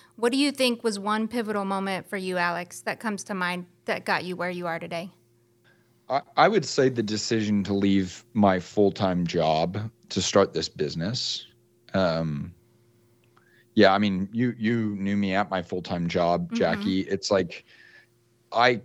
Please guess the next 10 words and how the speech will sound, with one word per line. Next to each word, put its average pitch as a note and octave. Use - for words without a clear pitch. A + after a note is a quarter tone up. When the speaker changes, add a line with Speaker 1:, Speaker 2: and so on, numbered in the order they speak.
Speaker 2:
kind D3
of, A#2
<laughs> -
uh, A#2+
at G#2
that A#2+
time, A2
in G#2+
a G#2+
very G2